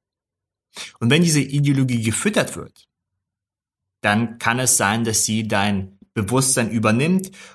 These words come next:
und alle anderen Bereiche, deine Weisheit zum Beispiel, oder dein kritisches Denken ausschaltet. Und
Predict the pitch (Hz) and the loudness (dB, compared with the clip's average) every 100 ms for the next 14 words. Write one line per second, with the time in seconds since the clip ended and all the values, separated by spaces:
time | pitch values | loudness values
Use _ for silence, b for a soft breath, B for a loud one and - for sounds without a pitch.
0 | B 110 107 - 139 147 143 131 135 _ | B -2 0 0 2 2 2 0 -6 _
1 | _ 135 180 202 185 147 123 120 120 107 | _ 0 4 4 4 2 2 0 2 2
2 | 113 117 - 95 85 - _ 95 98 101 | 2 0 -2 -6 -10 -14 _ -10 -4 2
3 | 120 143 120 110 - 104 92 90 - - | 2 2 0 -2 -2 -2 -4 -6 -10 -12
4 | - _ _ _ _ _ _ _ _ 104 | -20 _ _ _ _ _ _ _ _ -6
5 | 104 101 98 92 92 b b _ _ 101 | -2 0 0 -2 -8 b b _ _ -6
6 | 95 95 - 139 135 - 113 98 131 170 | -4 -4 2 2 4 4 2 4 4 4
7 | 170 92 90 - _ _ _ _ _ _ | 0 -6 -10 -16 _ _ _ _ _ _
8 | _ _ _ 127 123 - 90 - - _ | _ _ _ 2 2 0 -4 -12 -18 _
9 | _ _ _ _ _ _ _ _ _ _ | _ _ _ _ _ _ _ _ _ _
10 | _ _ _ _ - 147 147 | _ _ _ _ -2 0 0